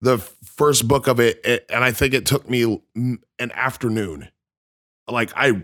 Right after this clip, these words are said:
read the entire thing in, like, one afternoon. I was just like, boom, boom, boom, knocked it out. It's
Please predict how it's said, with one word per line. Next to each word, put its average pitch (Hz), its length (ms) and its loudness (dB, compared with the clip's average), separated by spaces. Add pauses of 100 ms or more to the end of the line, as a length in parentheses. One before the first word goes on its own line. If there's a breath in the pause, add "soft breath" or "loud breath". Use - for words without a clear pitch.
(140)
read 120 320 -2
the 117 80 2
entire 135 420 0
thing 120 240 0
in, 101 240 0
like, 95 160 -6
one 113 300 -2
afternoon. 107 480 -4
I 101 60 -8
was 104 100 -6
just 92 160 -8
like, 90 200 -10
boom, 107 220 -4
boom, 101 220 -4
boom, 101 240 -4
knocked 104 240 -8
it 113 80 -8
out. 90 240 -6
It's 92 180 -14